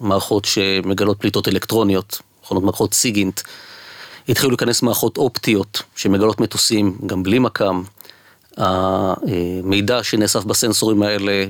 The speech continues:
מתחיל להתחבר בצורה יותר טובה לרשת שבונה תמונה אחת שלמה.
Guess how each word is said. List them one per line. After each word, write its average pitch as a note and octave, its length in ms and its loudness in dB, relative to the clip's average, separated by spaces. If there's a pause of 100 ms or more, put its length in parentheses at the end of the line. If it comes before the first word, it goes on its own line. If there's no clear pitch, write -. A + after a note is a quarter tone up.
(140)
מתחיל B2+ 520 -2
להתחבר A2+ 420 0
בצורה G#2 320 0
יותר G#2 200 0
טובה G#2 280 0
לרשת G2+ 560 -2 (360)
שבונה G#2+ 360 2
תמונה G#2+ 380 2
אחת G2+ 240 0
שלמה. A2 440 0